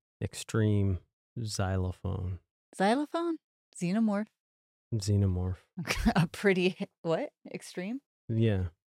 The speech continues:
Speaker 2: Xenomorph. The next trailer on this tape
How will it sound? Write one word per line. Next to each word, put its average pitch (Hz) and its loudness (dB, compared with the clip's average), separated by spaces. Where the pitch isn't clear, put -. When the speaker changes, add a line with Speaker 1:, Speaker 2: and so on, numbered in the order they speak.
Speaker 2:
Xenomorph. 165 -6
The 214 6
next 254 6
trailer 233 8
on 190 8
this 185 2
tape 175 4